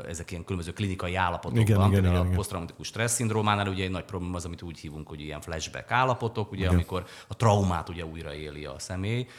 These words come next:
Speaker 1: de úgy éli át, mint hogyha a jelen lenne.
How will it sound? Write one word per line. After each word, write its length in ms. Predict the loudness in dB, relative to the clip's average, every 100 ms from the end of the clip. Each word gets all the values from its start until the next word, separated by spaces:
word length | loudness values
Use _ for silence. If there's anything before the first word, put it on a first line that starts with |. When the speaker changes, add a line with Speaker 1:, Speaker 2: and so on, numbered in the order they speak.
| -20 _
Speaker 1:
de 180 | 0 4
úgy 180 | 4
éli 200 | 4 4
át, 340 | 4 4 4 2
mint 120 | 0
hogyha 160 | 4 4
a 40 |
jelen 400 | 6 6 4 -2
lenne. 400 | -8 -12 -14